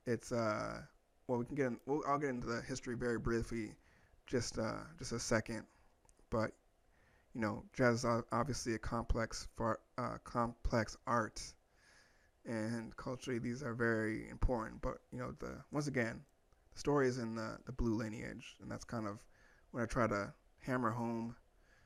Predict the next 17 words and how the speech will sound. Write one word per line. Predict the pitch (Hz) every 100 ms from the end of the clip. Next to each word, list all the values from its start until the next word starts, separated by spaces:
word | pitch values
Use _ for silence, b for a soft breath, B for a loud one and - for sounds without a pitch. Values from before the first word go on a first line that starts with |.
| b b -
And | 117 107
it's | 104 -
not | 123 110
supposed | - 127
to | 135
be, | 123 113 113 120 - _ _ -
none | 127
of | 123
this |
is | 120
supposed | - 117
to | 110
be |
exhaustive. | 104 120 117 117 113
It's | 113 127
not | 120
suppo-, | 131 113